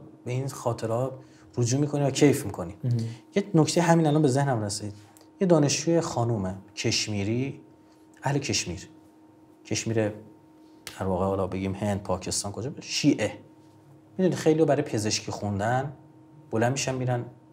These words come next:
Speaker 2: هند.
Speaker 1: هند.
Speaker 2: آره.
Speaker 1: هم ایرانی خودمون می‌رن هند.
Speaker 2: آره.
Speaker 1: ایشون به خاطر ارادتی که به جمهوری اسلامی داشته، بلند شد من ایران درس خوند. خب؟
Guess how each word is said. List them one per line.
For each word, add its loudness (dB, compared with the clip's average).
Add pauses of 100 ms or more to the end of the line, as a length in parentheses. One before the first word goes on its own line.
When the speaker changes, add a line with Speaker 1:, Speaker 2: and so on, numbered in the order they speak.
(120)
Speaker 2:
هند. -2
Speaker 1:
هند. 4 (160)
Speaker 2:
آره. -2
Speaker 1:
هم 4
ایرانی 8
خودمون 10
می‌رن 10
هند. -4
Speaker 2:
آره. -2 (360)
Speaker 1:
ایشون 0
به 4
خاطر 0
ارادتی 2
که -4
به -2
جمهوری -2
اسلامی -4
داشته، -6
بلند 0
شد -2
من 0
ایران -2
درس -8 (1000)
خوند. -2
خب؟ -16